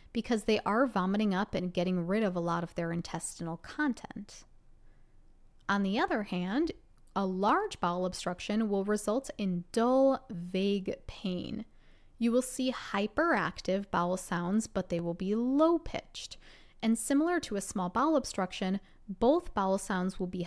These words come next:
hypoactive later on. In a large bowel obstruction, vomiting will occur late, but patients will have a change in bowel habits, so maybe patterns of constipation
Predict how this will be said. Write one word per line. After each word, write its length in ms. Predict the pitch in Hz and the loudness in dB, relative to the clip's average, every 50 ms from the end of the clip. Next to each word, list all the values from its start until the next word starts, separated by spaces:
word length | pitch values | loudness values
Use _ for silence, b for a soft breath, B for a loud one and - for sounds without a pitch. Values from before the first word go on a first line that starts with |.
| - - - | -8 -6 -4
hypoactive 1200 | 180 175 175 - - - - 330 330 320 311 311 - - - 175 165 165 - - - 170 170 170 175 - - - | -4 -4 -4 -6 -4 2 4 6 6 6 6 4 2 0 -2 -6 -6 -6 -8 -6 -4 -4 -4 -4 -6 -10 -12 -8
later 460 | - 180 175 165 160 160 151 165 196 | -4 -4 -2 -2 -2 -4 -2 2 2
on. 360 | 226 220 - - - - - b b b b b b b b b b b b - | 2 2 2 -2 -8 -10 -10 b b b b b b b b b b b b 0
In 120 | 226 226 226 | 2 2 4
a 100 | 214 202 | 4 4
large 380 | 190 185 175 175 175 - - | 2 2 2 2 0 -4 -4
bowel 240 | - 170 170 175 170 | -4 -4 -2 -2 -4
obstruction, 680 | 175 180 - - - 294 277 277 - - 277 269 262 269 - - | -4 -6 -6 -2 0 0 0 0 0 2 4 4 4 4 2 -2
vomiting 640 | - 185 190 196 208 220 247 269 294 302 294 294 269 | -6 -4 2 2 2 4 4 4 4 4 4 6 6
will 160 | 226 190 185 | 4 4 2
occur 400 | 185 180 - - - 190 185 180 | 2 0 -4 -8 -4 -2 -2 0
late, 720 | 175 170 170 170 180 196 220 214 - - - - - - - b b b b b b - | -2 -2 -2 -2 0 2 2 2 0 -2 -10 -12 -14 -14 -14 b b b b b b 0
but 200 | 220 220 - - | 0 2 2 2
patients 500 | - 233 226 - - 294 294 294 - - | 2 2 2 2 2 2 2 2 2 -2
will 100 | 339 330 | -2 0
have 220 | - 226 196 190 | 2 2 2 2
a 60 | 202 | 2
change 420 | - - - - 180 175 185 196 - | 0 -2 -2 -2 0 2 2 2 4
in 140 | 269 269 247 | 4 4 4
bowel 260 | 202 180 175 175 175 | 4 2 0 0 -2
habits, 580 | - - 175 170 175 175 190 185 - - - - - | -4 -4 -4 -2 0 0 -2 -2 -2 -8 -12 -10 -10
so 240 | - - - 233 | -8 -4 0 2
maybe 400 | 226 220 214 208 208 226 - 190 | 4 4 4 4 2 2 0 0
patterns 560 | - - - - 185 180 180 180 180 175 - 165 | -2 -2 -4 -4 -2 -2 0 0 0 -2 -2 -4
of 80 | - | -8
constipation 1080 | - - - 175 175 - - - 175 - - - 277 269 - - 277 269 269 269 269 | -8 -8 -6 -6 -6 -6 -6 -6 -6 -4 0 0 0 0 0 2 2 4 4 4 4